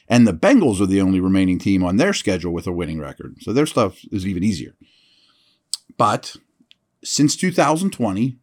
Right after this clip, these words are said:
they are one and five without Lamar Jackson in the lineup. Rough. Since nineteen, um, <laughs> here's a little bit of hope here.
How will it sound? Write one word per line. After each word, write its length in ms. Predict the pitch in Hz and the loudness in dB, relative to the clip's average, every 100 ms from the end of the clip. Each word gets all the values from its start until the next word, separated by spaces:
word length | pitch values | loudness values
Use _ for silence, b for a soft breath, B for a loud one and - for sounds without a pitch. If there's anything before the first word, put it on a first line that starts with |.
| _ - | _ -20
they 320 | - 127 175 | -4 0 2
are 220 | 147 123 | 2 0
one 340 | 104 101 160 | 0 0 2
and 180 | 175 120 | 2 -2
five 760 | - 135 135 95 90 80 - _ _ _ _ | -2 -4 -2 -4 -6 -10 -14 _ _ _ _
without 380 | 107 110 107 101 | -6 -2 -4 -4
Lamar 280 | 104 101 92 | -4 -4 -4
Jackson 460 | 98 87 - - | -4 -6 -8 -10
in 120 | 82 80 | -10 -10
the 60 | |
lineup. 360 | 69 71 - - _ _ _ _ _ _ - | -12 -16 -18 -20 _ _ _ _ _ _ -6
Rough. 340 | 104 - - _ b b b b b b b b b _ _ - | -6 -6 -14 _ b b b b b b b b b _ _ -8
Since 440 | - 214 269 - | 0 4 4 4
nineteen, 580 | 208 202 196 170 170 156 | 0 0 -2 -2 2 2
um, 200 | 123 - | 2 -2
<laughs> 800 | 98 110 - - - - 117 - | -8 -10 -10 -10 -4 -2 -2 0
here's 260 | - 165 | 2 2
a 40 | 175 | 2
little 240 | 180 175 | 0 2
bit 120 | 196 | 4
of 80 | 202 | 4
hope 220 | 156 107 | 2 2
here. 200 | 101 67 | -2 -4